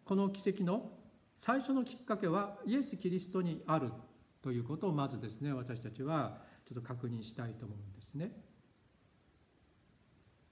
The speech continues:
まあ、イエス様がちょっと人間的な表現になりますけど、仕掛けたわけであります。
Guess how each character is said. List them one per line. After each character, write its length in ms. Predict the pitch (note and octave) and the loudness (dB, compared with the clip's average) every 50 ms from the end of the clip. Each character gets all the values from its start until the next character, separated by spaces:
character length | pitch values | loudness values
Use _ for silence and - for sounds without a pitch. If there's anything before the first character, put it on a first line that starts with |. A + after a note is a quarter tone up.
| _ - _ _ _ _ _ _ _ _ _ _ _ _ _ _ _ _ _ _ _ _ _ - | _ -20 _ _ _ _ _ _ _ _ _ _ _ _ _ _ _ _ _ _ _ _ _ 4
ま 340 | - F#3 D3 F#2+ - - - | 6 6 6 6 4 -4 -10
あ、 40 | - - - - _ _ _ _ _ _ _ _ _ _ - - | -16 -20 -20 -20 _ _ _ _ _ _ _ _ _ _ 0 4
イ 80 | G3 | 4
エ 40 | G#3 | 4
ス 80 | G#3 - | 6 6
様 240 | G3 E3 D3 C#3 | 4 4 4 4
が 240 | B2 B2 B2 A2 A2 A#2 - - - - | 4 2 2 2 0 -4 -8 -14 -10 -4
ち 80 | - G3 | -2 0
ょ 20 | |
っ 20 | F3+ | 2
と 80 | D#3 | 2
人 180 | C3+ D3 E3 D#3+ | 2 4 4 2
間 120 | E3 E3 | 2 2
的 180 | D#3 E3+ D3 D3+ | 0 0 -2 0
な 80 | D3+ D3+ | 0 0
表 140 | D3+ - | 0 0
現 180 | D3 C#3 C#3 C#3 | 0 0 0 0
に 60 | B2 | -2
な 100 | A#2 A2+ | -2 -4
り 60 | A2 | -6
ま 120 | G#2+ A2 A2 | -6 -8 -10
す 80 | A2 | -10
け 80 | - A2+ | -10 -10
ど、 60 | A2 | -8
仕 160 | - - - | -6 -4 0
掛 220 | - F3+ F3 F3+ F#3 | 2 2 4 2 2
け 40 | F#3 | 0
た 100 | C3+ A2 | 0 -4
わ 60 | - - - - - - - B2 - | -4 -8 -14 -20 -16 -12 -10 -8 -8
け 80 | - | -8
で 60 | A#2+ A#2 G#2+ | -10 -12 -12
あ 80 | - | -16
り 60 | - - - | -18 -20 -18
ま 60 | - | -18
す。 220 | - - - - | -16 -16 -18 -18